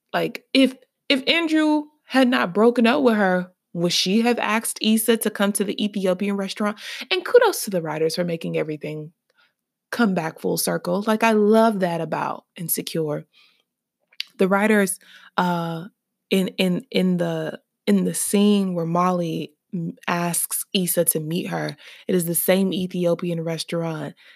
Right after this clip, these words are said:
that Issa saw Molly at right after the fight in the block party. So I love that full circle moment.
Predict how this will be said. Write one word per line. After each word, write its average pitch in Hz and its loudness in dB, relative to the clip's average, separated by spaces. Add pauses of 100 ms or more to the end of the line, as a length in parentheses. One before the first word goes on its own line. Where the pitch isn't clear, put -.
(140)
that - -4
Issa 180 0
saw 175 0
Molly 151 -4
at 165 -6
right 165 -4
after 170 0
the 160 -4
fight 156 -4
in 185 -10
the 151 -8
block 156 -2
party. 139 -10
So - -2
I 175 2
love 175 0
that 165 -4
full 175 -4
circle 165 -4
moment. 160 -6